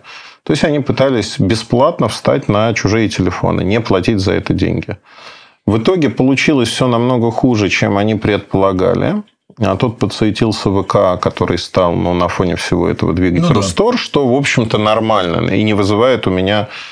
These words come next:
Speaker 1: вопросов.
Speaker 2: Ну, тем более, что,
Speaker 1: Да.
Speaker 2: да, есть, есть блокировки отечественных
Speaker 1: Да.
Speaker 2: программ, там, типа, Сбер.
Speaker 1: Но,
Speaker 2: Понятно.
Speaker 1: а, здесь есть,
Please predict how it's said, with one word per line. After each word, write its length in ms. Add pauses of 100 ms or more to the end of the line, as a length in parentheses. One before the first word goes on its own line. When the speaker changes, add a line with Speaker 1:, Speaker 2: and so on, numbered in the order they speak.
(260)
Speaker 1:
вопросов. 680
Speaker 2:
Ну, 60
тем 180
более, 240
что, 300
Speaker 1:
Да. 540
Speaker 2:
да, 80
есть, 360
есть 180
блокировки 580
отечественных 320
Speaker 1:
Да. 200
Speaker 2:
программ, 400
там, 180
типа, 260
Сбер. 160
Speaker 1:
Но, 540
Speaker 2:
Понятно. 240 (180)
Speaker 1:
а, 360
здесь 440
есть, 420